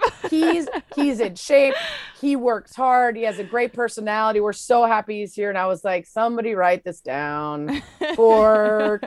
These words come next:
Speaker 2: cold takes, old takes exposed. Like, this is how it always happens until James doesn't wanna be there anymore. And then he fakes fat, goes to strip clubs and demands a trade.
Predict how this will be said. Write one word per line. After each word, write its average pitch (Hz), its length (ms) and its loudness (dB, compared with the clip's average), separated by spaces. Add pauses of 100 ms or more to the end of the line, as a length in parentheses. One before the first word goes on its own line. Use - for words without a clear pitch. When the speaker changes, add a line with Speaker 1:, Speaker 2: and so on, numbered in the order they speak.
Speaker 2:
cold 214 460 0
takes, 175 560 0
old 202 280 -4
takes 214 300 -2
exposed. 156 760 -2
Like, 170 200 0 (680)
this 240 220 4
is 269 100 -4
how 277 180 6
it 262 80 6
always 226 340 6
happens - 560 -6
until 185 260 -4
James 202 300 -6
doesn't 233 200 -2
wanna 240 180 -4
be 185 180 -8
there 175 160 0
anymore. 170 540 -2
And 170 180 -8
then 170 80 -4
he 170 100 -6
fakes 202 360 -4
fat, 165 300 -4
goes 170 240 -4
to 175 80 -12
strip 160 280 -6
clubs 156 260 -8
and 151 100 -12
demands 143 340 -10
a 156 60 -18
trade. 123 380 -8